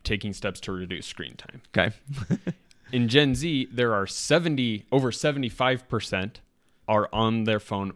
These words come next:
Speaker 1: more than they would like.
Speaker 2: Uh-huh.
Speaker 1: And forty-one percent are taking steps to reduce screen time. So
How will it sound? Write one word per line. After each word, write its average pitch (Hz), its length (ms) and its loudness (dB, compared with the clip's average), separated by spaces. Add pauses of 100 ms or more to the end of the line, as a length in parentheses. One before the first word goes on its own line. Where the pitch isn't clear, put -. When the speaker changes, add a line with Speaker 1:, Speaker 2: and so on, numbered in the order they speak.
(120)
Speaker 1:
more 107 260 -2
than 98 160 -2
they 92 100 0
would 90 140 -4
like. 80 320 -6 (180)
Speaker 2:
Uh-huh. 87 180 -6 (460)
Speaker 1:
And 101 180 -2
forty-one 104 580 2
percent 95 440 -8
are 90 80 -6
taking 90 420 -10 (100)
steps - 380 -6
to - 120 -8
reduce 92 320 -4
screen - 260 -12
time. - 180 -16 (100)
So 151 420 2